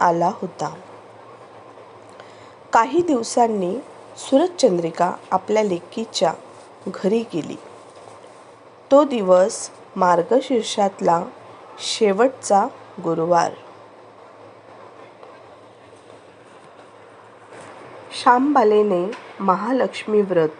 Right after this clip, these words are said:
केले, आईकडूनही करविले. सुरतचंद्रिका परत आपल्या नगरात आली. तिने लक्ष्मी व्रत केले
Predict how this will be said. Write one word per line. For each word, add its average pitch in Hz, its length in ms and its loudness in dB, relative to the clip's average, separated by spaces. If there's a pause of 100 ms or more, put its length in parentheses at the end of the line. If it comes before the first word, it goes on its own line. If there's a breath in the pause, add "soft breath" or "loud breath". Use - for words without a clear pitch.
(160)
केले, 165 300 0 (1080)
आईकडूनही 196 840 0
करविले. 165 600 -2 (800)
सुरतचंद्रिका 226 920 0 (1700)
परत 233 260 4 (140)
आपल्या 190 380 -2
नगरात 170 580 -2
आली. 170 220 -2 (760)
तिने 240 280 4
लक्ष्मी 240 440 -2
व्रत 262 220 4 (180)
केले 175 300 0